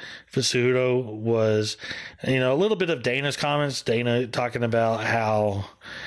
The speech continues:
how, you know, you can't just retire and then jump the line in a division you've never fought, fought in, which gave a lot of people some ammunition because they bring up Conor McGregor and George Saint Pierre, Saint Pierre.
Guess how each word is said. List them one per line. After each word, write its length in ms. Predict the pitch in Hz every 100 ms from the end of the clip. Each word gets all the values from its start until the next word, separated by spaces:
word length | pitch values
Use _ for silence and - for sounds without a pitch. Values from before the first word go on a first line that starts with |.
| -
how, 160 | - 113
you 140 | 110
know, 100 | 107
you 140 | 104 107
can't 320 | - 123 117
just 400 | 113 113 101 -
retire 460 | 117 - 113 113 107
and 140 | 107
then 160 | 107 101
jump 260 | 113 110
the 80 | -
line 380 | 110 110 110 110
in 140 | 107
a 180 | 107 107 - - - -
division 380 | - 110 107 107
you've 180 | 107 104
never 240 | 107 104
fought, 520 | 101 110 101 104 -
fought 300 | - 117 104
in, 240 | 107 107 107 - - -
which 200 | 160 -
gave 180 | 226 185
a 60 |
lot 220 | 139 123 120
of 400 | 110 107 - - - - - -
people 280 | 175 143 135
some 180 | 135
ammunition 840 | 131 127 127 113 113 - 120 117 120
because 500 | 107 117 120 113 101
they 100 | 107
bring 320 | 104 117 117
up 160 | 113 107
Conor 400 | - 110 110 113
McGregor 520 | - 107 104 107 107 - - - -
and 100 | 110
George 260 | 120 117
Saint 180 | 117 117
Pierre, 560 | - 104 104 107 107 107 - - - -
Saint 300 | - - 135
Pierre. 480 | - 110 104 104 104